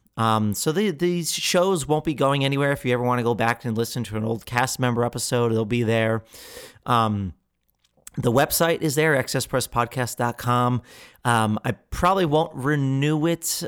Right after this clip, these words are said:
uh, just, just depending, I'm not sure. Um, but it's there if you need to find any episodes. Um, but yeah, if, and if you guys have any, like, comments or questions, uh, please feel free to reach out to me. Um, you can send me an email at X S press podcast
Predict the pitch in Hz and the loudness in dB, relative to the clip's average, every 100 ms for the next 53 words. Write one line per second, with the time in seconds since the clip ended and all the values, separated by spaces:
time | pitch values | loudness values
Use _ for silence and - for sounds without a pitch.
0 | - 143 147 147 147 147 139 135 143 - | -2 0 2 2 2 2 0 -2 -6 -6
1 | - - 143 - - 135 139 139 123 123 | -8 -6 -6 -4 -4 -2 0 0 0 0
2 | 117 - 127 120 120 120 - - - _ | -2 -2 2 2 0 -2 -8 -20 -20 _
3 | 123 104 101 101 98 - 113 110 - 117 | -4 -2 0 -2 -4 0 0 0 -2 -4
4 | - 107 113 107 104 - 107 104 98 - | -4 -2 0 0 0 -2 -2 -2 -4 -4
5 | 104 98 98 101 104 98 104 101 95 - | -4 0 0 -2 -4 -4 -2 0 -2 -6
6 | - _ - - - _ - 113 104 104 | -16 _ -20 -20 -20 _ -6 -2 0 -2
7 | 104 - - 190 247 151 135 - - 156 | -4 -6 -2 2 2 2 0 -4 -2 0
8 | 156 156 147 196 185 151 151 147 156 156 | 0 -2 0 0 0 0 2 2 0 0
9 | 143 127 123 - _ _ _ - 143 147 | 2 0 -2 -10 _ _ _ -4 0 2
10 | 165 156 131 - - 139 - - 147 151 | 2 0 -4 -6 -2 -2 -2 -6 -4 -2
11 | 147 - - - - _ 131 120 110 - | -4 -8 -14 -20 -20 _ 0 0 0 0
12 | 175 180 - 156 147 135 - - 135 135 | -2 -2 -2 0 0 -2 -4 -2 0 0
13 | 120 110 123 - 120 - 131 127 123 117 | 0 0 0 0 0 0 -2 0 2 2
14 | 110 107 107 120 - 123 120 123 120 117 | 2 2 0 -4 -4 -2 0 0 0 0
15 | 120 120 117 - 123 - 127 - 120 - | 0 2 0 -2 -4 -4 -6 -2 -4 -4
16 | - 226 - 113 113 - | -2 -2 -2 -4 -4 -6